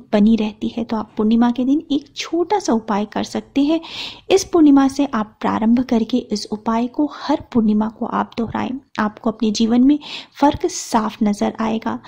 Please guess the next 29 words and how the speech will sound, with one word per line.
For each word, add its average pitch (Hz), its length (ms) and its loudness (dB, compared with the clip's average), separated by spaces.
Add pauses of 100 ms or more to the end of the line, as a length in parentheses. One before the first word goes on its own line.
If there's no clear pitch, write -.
(500)
धन 269 360 4
आगमन 233 400 4
के 285 160 2
नए 226 280 6
रास्ते 208 440 -2
खुलते 262 380 2
हैं, 269 260 2
परेशानियों 262 640 4
का 311 200 -4 (140)
अंत 214 260 -2
होता 214 340 0
है। 240 180 -6
तो 240 120 -4
दोस्तों, 254 360 0
आपको 320 260 -4
करना 214 480 -2
क्या 226 180 -8
है? 233 160 -6 (1700)
पूर्णिमा 349 400 8
के 392 160 2
दिन 269 240 6
शाम 214 520 0
के 214 160 -6
समय 202 440 -4
आपको 214 320 -4
चंद्रोदय 277 720 4
जब 226 160 -2 (100)
होता 208 220 0
है 247 180 -4